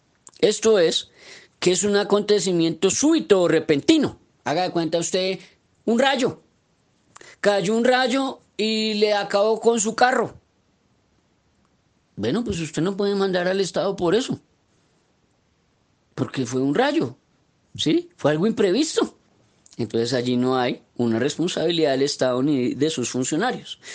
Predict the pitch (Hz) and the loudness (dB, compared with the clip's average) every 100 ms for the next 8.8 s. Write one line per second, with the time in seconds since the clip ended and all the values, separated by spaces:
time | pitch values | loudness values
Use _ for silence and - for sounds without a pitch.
0 | - - - 240 226 311 - 311 285 285 | -16 -16 -4 0 2 0 2 2 4 4
1 | 254 262 262 233 240 240 254 247 226 233 | 2 0 0 0 -2 -2 -2 0 0 0
2 | 233 233 233 202 196 208 226 190 185 185 | 0 2 0 2 0 0 0 2 0 2
3 | 196 214 208 214 185 165 165 185 247 170 | 0 0 0 0 0 0 0 2 2 0
4 | - 113 131 113 113 107 101 131 - 139 | -4 -4 -4 -4 -4 -4 -2 -4 -6 -8
5 | 135 - 131 - _ _ _ 131 127 139 | -8 -8 -10 -12 _ _ _ -4 0 0
6 | 131 135 123 120 123 - - - 127 127 | 2 0 0 -2 -6 -12 -10 -4 -2 -2
7 | - 127 127 123 120 120 _ _ _ _ | 0 0 0 -2 -4 -8 _ _ _ _
8 | _ - 127 165 208 - - | _ -6 -4 -4 -6 -10 -18